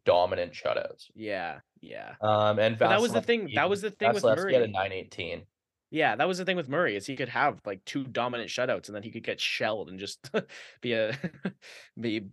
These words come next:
Speaker 2: be, n-, be no obstacle to, to the forwards shooting on him for the next game. And yeah, so, uh, yeah, we're talking about the, I'm sure we'll talk about the Leafs more moving forward, because that's gonna be one of the more intriguing first round matchups, is that Tampa,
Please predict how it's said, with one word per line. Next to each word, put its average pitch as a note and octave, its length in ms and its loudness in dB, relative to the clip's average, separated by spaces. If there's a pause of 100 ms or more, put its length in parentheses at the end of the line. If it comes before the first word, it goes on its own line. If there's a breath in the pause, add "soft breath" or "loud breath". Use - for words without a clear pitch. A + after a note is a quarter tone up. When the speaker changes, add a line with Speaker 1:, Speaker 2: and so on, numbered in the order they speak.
(140)
Speaker 2:
be, B2+ 160 -6
n-, A#2+ 800 -6
be D3+ 140 -2
no D3 220 4
obstacle A#2 560 0 (160)
to, A#2 320 -6
to A#2 180 -8
the A2 80 -12
forwards A#2 400 -8
shooting B2 300 -8
on G#2 100 -8 (100)
him G2+ 140 -14
for G#2 180 -12
the G#2 120 -16
next A2 260 -14
game. G2 220 -16
And G#2 100 -18 (540 soft breath)
yeah, D3+ 240 4
so, E3 420 2 (240)
uh, A#2+ 200 -10 (220)
yeah, G#2 220 -2
we're C3 80 -2
talking C#3+ 240 0
about B2 160 0
the, A#2 160 -6
I'm A2 140 0
sure C#3 180 -4
we'll A#2 80 -4
talk A2+ 160 -4
about A#2 160 -4
the A2 60 -8
Leafs A2 260 -8
more G#2+ 400 -6
moving G#2 240 -10 (160)
forward, G#2 240 -6
because - 480 -14 (500 soft breath)
that's A2 140 -4
gonna A#2 180 -6
be A2 120 -2
one A2+ 220 -4
of A2 40 -2
the A2+ 80 -2
more A#2 220 0
intriguing A2 420 -8
first - 240 -10
round G#2+ 160 -4
matchups, G2 420 -8
is F#2+ 120 -14
that F#2 160 -8
Tampa, F#2 640 -10